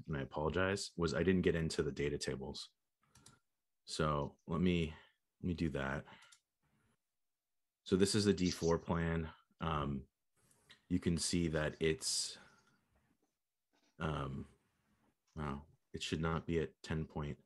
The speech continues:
four percent, but it looks like w-, one of the things that we may have to look at is the swap, um, to,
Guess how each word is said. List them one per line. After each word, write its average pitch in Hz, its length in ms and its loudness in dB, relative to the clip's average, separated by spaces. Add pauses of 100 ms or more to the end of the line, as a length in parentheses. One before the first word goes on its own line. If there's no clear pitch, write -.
(760)
four 76 180 -2
percent, 82 440 -2 (240)
but 76 240 -2 (180)
it 87 60 -4
looks 85 260 2
like 82 300 2 (580)
w-, 87 220 2
one 92 160 6
of 90 80 4
the 87 80 2
things 87 340 2
that 80 80 0
we 85 120 2
may 85 120 2
have 85 200 0
to 73 100 -2
look 76 240 0
at 90 260 0 (480)
is 78 480 2 (240)
the 80 100 0
swap, 78 640 0 (220)
um, 71 380 0 (1000)
to, 90 340 6